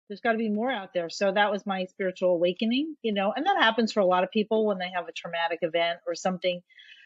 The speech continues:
happens that makes them, you know, kind of go on the search. So that for me was the internal search. And, um, it, I was, I really started with, um, tarot. That was my first, uh, entry point.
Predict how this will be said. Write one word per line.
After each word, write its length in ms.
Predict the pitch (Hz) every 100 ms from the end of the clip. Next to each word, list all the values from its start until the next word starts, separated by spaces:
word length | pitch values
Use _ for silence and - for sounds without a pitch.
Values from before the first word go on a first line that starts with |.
| _
happens 580 | - 208 202 202 202 202
that 160 | 190 185
makes 260 | 185 -
them, 300 | - 175 175 175
you 200 | 196 180
know, 360 | 175 165 170 -
kind 180 | 190 175
of 80 | 160
go 200 | 180 185
on 140 | 180
the 80 | 170
search. 540 | - 180 190 226 - -
So 120 | 175
that 200 | 170 - -
for 80 | 185
me 160 | 180 175
was 160 | 170
the 120 | 180
internal 460 | 160 175 180 165 156
search. 500 | - 190 226 - - _ _ _ _ -
And, 460 | 196 185 185 180 180
um, 520 | 185 180 180 180 180 - _ _ - - _
it, 180 | 202 208 - 220
I 220 | 220 220
was, 420 | 208 226 208 - 214
I 60 |
really 240 | 208 254 277
started 500 | - 240 247 247 214
with, 220 | 226 208 -
um, 200 | 202 196
tarot. 560 | - 214 214 240 175 175
That 160 | 180
was 100 | 190 -
my 180 | 190 175 -
first, 460 | 185 - - - _ _ _ _
uh, 140 | 214 202
entry 360 | 226 302 381 -
point. 280 | 180 160